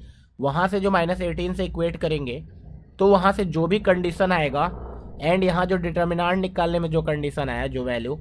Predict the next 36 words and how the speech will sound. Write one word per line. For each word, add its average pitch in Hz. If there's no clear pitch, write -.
exactly 165
सेम 180
आएगा, 156
तभी 156
तो 165
डिटर्मिनेंट 160
कैलकुलेट 160
होगा। 101
ये 127
one 156
of 131
the 123
method 107
था। -
मैं 190
तुम्हें 233
इससे -
ईजी 190
मेथड 160
बताता 104
हूँ। 98
and 214
वो 226
बहुत 185
इंटरेस्टिंग 180
मेथड 175
है, 185
बहुत 165
ही 190
आसानी 156
से 151
क्वेश्चन 131
को 147
सॉल्व 117
कर 107
देगा। 101